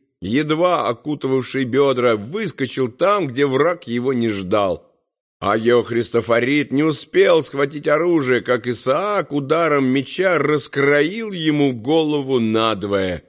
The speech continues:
Потом он налетел на прислужников этого недруга, превращенного в двухголовца, первому напрочь снес ухо, а остальные в ужасе дали деру.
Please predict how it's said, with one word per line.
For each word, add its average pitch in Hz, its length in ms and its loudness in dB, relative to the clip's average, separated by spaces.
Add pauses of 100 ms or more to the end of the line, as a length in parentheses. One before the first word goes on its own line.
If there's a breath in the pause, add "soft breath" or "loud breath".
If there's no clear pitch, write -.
(480)
Потом 156 460 4
он 135 200 2
налетел 135 460 2
на 120 160 0
прислужников 185 1000 0
этого 170 340 2
недруга, 160 720 2 (300)
превращенного 131 960 2
в 104 100 -6
двухголовца, 123 1040 2 (280)
первому 127 580 4
напрочь 123 520 0
снес 117 380 -2 (120)
ухо, 175 520 0 (240)
а 120 160 0
остальные 160 840 2
в 123 200 -2
ужасе 156 500 -2
дали 113 460 -2
деру. 95 720 0